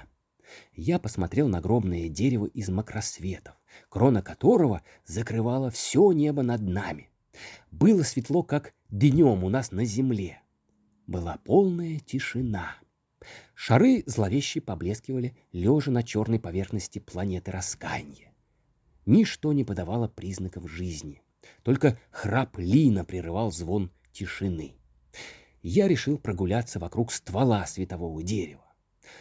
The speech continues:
Ствол светового дерева был огромным, в диаметре не меньше тридцати или даже пятидесяти метров.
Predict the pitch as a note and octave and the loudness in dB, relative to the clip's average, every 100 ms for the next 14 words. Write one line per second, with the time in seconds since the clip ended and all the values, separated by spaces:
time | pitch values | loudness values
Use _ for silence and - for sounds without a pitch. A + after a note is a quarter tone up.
0 | - _ - - - F#2 C3 - G2+ G2 | -20 _ -20 -18 -4 0 0 0 -6 -4
1 | F#2 B2 F#2+ D#2 D3+ G3 A#2+ E2 - - | -2 0 0 2 6 6 4 -2 -14 -4
2 | B2 D3+ - _ _ - A2 G2+ F2 G2+ | 0 0 -2 _ _ -10 -8 -8 -6 4
3 | D3 B2+ G2 D2+ - _ _ - - _ | 4 4 0 -4 -14 _ _ -20 -20 _
4 | - - F2 F3 E3+ B2 - D#2 - _ | -20 -14 -6 0 2 0 -4 -14 -18 _
5 | _ _ F2 A2 E3 D3 F3 C3 - A2 | _ _ 0 6 6 8 6 4 -2 -6
6 | A2+ - G#2 - B2 G#2 G#2+ A2 G#2+ F2+ | -8 -10 -10 -4 -2 -2 -4 -4 -4 -6
7 | _ _ - G2+ - C3+ A#2 F#2 - A2 | _ _ -16 -14 -6 -2 -2 -2 -4 -4
8 | G#2 G#2+ A2+ - - | 0 2 0 -4 -16